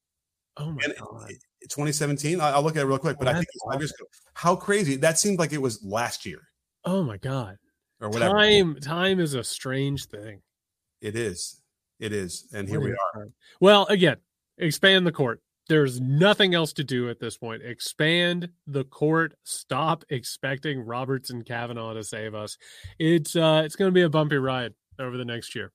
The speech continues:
Speaker 1: I'll just say
Speaker 2: And, and
Speaker 1: that.
Speaker 2: while you're at it, get Puerto Rico some representatives, get
Speaker 1: Yep.
Speaker 2: D C, uh,
Speaker 1: Yep.
Speaker 2: you know, get rid of North Dakota.
Speaker 1: Nick, I, you know, we didn't cover that McKay Coppins excerpt on, on Mitt Romney. Um,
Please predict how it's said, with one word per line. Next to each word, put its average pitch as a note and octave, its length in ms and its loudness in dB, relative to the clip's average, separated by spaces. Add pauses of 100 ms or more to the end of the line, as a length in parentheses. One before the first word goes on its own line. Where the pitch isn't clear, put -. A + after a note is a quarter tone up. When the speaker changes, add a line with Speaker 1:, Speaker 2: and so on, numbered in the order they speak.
(140)
Speaker 1:
I'll A#2 80 -10
just A2 180 -10
say C#3+ 80 -4
Speaker 2:
And, E3 120 -4
and F3 80 2
Speaker 1:
that. F#3 40 4
Speaker 2:
while G3 140 6
you're F#3+ 160 4
at G3 140 4
it, D3+ 100 0
get D3+ 200 0
Puerto D3+ 200 0
Rico C#3+ 300 2
some C#3 160 -2
representatives, B2+ 680 0
get A2 260 -4
Speaker 1:
Yep. A2 100 -2
Speaker 2:
D - 20 2
C, B2+ 540 -2 (260)
uh, G#2+ 380 4
Speaker 1:
Yep. G2+ 80 -6 (100)
Speaker 2:
you A#2 140 -4
know, G#2 80 0
get A#2+ 180 -2
rid B2+ 160 2
of G2+ 240 -4
North A#2 320 -2
Dakota. B2 580 0 (300)
Speaker 1:
Nick, F#4 320 6
I, D4+ 280 8
you A#3+ 160 2
know, F4+ 120 6
we D4 180 4
didn't F#4+ 280 2
cover E3+ 720 -2
that D3 240 -2
McKay C#3+ 380 -2
Coppins C3 680 -6
excerpt C3+ 580 -4
on, B2+ 320 -8
on B2 160 -8
Mitt B2+ 220 -4
Romney. A#2+ 440 -8 (380)
Um, A#2 460 -8